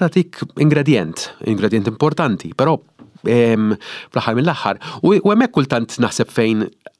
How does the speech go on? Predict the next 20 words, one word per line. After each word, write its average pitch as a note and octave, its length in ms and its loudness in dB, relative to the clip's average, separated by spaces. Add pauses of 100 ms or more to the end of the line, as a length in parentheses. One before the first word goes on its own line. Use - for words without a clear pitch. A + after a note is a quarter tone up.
għandna A2+ 240 2
ħafna A2 240 -2
x'namlu A2 480 0
jien G#2 160 4
illum G2 220 0
il-ġurnata, F2+ 480 0 (180)
niġi F#2+ 240 -6
lura F#2 160 0
l-mistoqsija, F#2 540 -4 (420)
em, F2+ 160 -8 (560)
inizjali G2 480 -6
tiegħek, F#2 480 -4
fejn C#3+ 320 2
isu C3+ 380 2 (680)
kultant E3+ 240 -2
inħoss A2 400 -4 (240)
il, B2+ 140 0 (100)
il-sens C#3+ 400 0
ta' C3+ 80 -2
kreattività, B2 800 0